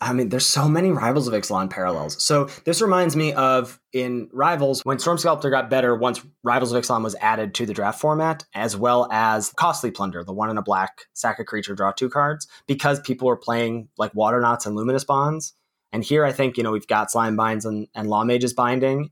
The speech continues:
and I think bringing that in, and also the Blink effect,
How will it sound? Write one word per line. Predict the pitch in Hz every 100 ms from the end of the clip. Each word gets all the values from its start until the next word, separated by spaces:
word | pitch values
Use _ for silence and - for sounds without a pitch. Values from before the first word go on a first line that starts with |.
| _ _
and | 107
I | 104
think | - 113 101 -
bringing | 113 110 107
that | 104 117 151
in, | 151
and | 123 120
also | 117 120 139 127 123
the | - 110 107 104 - _ _
Blink | 135 208 156
effect, | - 90 - -